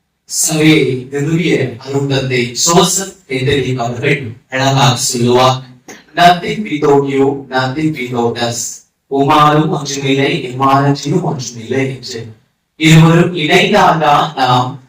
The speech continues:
இந்த அன்பை முழுமையாக பரிமாறிக் கொள்ள முடியும் என்பது. பழைய ஏற்பாட்டிலே ஒரு உடன்படிக்கை பேழை ஒன்று இருந்தது, நாம் அனைவருக்கும் தெரிந்ததுதான்.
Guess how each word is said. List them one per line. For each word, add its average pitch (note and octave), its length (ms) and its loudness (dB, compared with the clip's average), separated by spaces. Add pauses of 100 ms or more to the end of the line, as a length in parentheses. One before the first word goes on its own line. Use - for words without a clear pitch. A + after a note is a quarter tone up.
இந்த C3+ 320 -2
அன்பை E3 640 0
முழுமையாக C#3 760 2
பரிமாறிக் C#3 720 -2
கொள்ள D3 300 -2
முடியும் B2 360 -8
என்பது. A2+ 560 -8 (1700)
பழைய G#3 460 0
ஏற்பாட்டிலே D#3+ 760 0 (220)
ஒரு D3+ 320 -2
உடன்படிக்கை D#3+ 640 0
பேழை C#3 360 2
ஒன்று B2+ 220 -2
இருந்தது, B2+ 560 -2 (100)
நாம் D3+ 300 2
அனைவருக்கும் D#3+ 520 2
தெரிந்ததுதான். C3 800 0